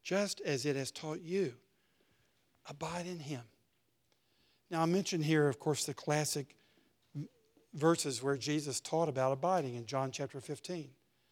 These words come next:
And what's the analogy he uses? It's the vine and the branches.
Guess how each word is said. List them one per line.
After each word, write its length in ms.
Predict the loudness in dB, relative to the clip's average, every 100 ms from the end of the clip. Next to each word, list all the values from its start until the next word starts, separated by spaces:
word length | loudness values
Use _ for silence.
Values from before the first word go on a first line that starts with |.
| _ _
And 120 | 0
what's 200 | 2 2
the 100 | 2
analogy 440 | 4 4 2 0 -4
he 100 | -4
uses? 560 | -4 -4 -4 -10 -14 _ _ _ _ _ _ _ _ _
It's 260 | -4 -2 -2
the 300 | 0 2 0 -6 _ _ _ _ _ 2
vine 500 | 6 6 4 -2 -8 _
and 100 | -8
the 40 | -4
branches. 600 | -2 -4 -6 -14 -16